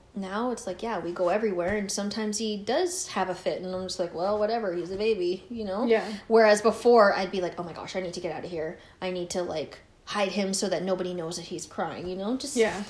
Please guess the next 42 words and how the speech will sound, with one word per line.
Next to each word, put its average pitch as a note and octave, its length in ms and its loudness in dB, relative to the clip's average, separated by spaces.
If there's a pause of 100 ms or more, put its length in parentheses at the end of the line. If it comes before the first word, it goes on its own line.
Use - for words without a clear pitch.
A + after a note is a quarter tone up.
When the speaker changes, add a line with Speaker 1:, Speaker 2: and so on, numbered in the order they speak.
(280)
Speaker 1:
silly F4 320 6
things C4 240 4
like F3+ 180 0
that, - 300 -6
but, D#3 220 0 (520)
I F#3+ 100 -10
mean, F3+ 280 -12 (1080)
Speaker 2:
Mm-hmm. G#3 320 -4
Speaker 1:
yeah, C4 200 4
so, A#3 320 4 (180)
I G3 100 -2
mean, F#3+ 220 -2
Carlos F#3+ 440 0
has F#3 200 -8
definitely F3+ 480 -6
helped F3 300 -8
me F#3 100 -6
with F3 140 -4
that, E3+ 160 -4
you G3+ 60 -2
know, A3+ 100 2
to C4 80 -2
keep C4 180 -4
my B3+ 140 2
feet A#3 240 -2
on A3+ 160 2
the A3 60 0
ground, G#3 300 -2
to - 60 -8
keep A#3 180 -8
my A3+ 140 -2
expectations G3+ 1120 -6 (260)
realistic G#3 880 -2 (400)
about F#3 480 -2
being G#3+ 200 -2
a G3+ 40 -4
parent G3+ 720 -4
and, E3 380 -6
and F3+ 200 -10
figuring G3+ 440 -4
things G3 260 -6
out. A3 320 -4